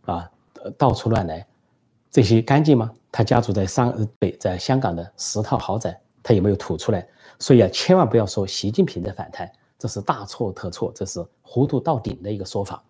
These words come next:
这第一。第二，彭帅揭发张高丽就是出于个人原因，没有谁帮谁，他不仅没有帮习去反贪，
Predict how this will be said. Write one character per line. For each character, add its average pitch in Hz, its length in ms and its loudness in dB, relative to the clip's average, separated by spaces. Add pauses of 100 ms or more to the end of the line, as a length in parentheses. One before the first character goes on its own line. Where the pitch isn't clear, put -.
(340)
这 110 100 4
第 - 240 2
一。 - 180 -2 (140)
第 165 120 8
二， 185 220 0 (400)
彭 123 160 4
帅 143 300 2
揭 120 120 2
发 107 120 -2
张 107 140 -2
高 117 100 -2
丽 104 200 -4
就 202 140 6
是 - 200 -4
出 - 160 -6
于 90 40 0
个 113 120 0
人 95 100 0
原 - 120 -6
因， 90 140 -8 (200)
没 123 260 8
有 101 180 6
谁 98 280 -4
帮 147 220 0
谁， - 180 -8
他 - 140 -6
不 139 120 -2
仅 127 100 0
没 98 100 0
有 123 60 2
帮 135 180 2
习 127 200 -6
去 139 140 -4
反 104 120 -8
贪， - 160 -12